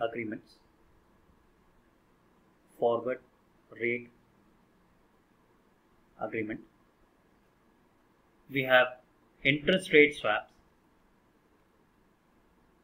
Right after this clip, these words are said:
Interest rate swaps. We have swaptions. Swaptions is nothing but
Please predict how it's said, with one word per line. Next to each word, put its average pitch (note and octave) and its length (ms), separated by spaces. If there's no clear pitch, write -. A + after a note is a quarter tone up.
Interest C3+ 480
rate A#2+ 320
swaps. A#2 400
We B2+ 120
have A#2+ 220
swaptions. C3+ 840
Swaptions F3 440
is - 140
nothing D3 340
but F#3 260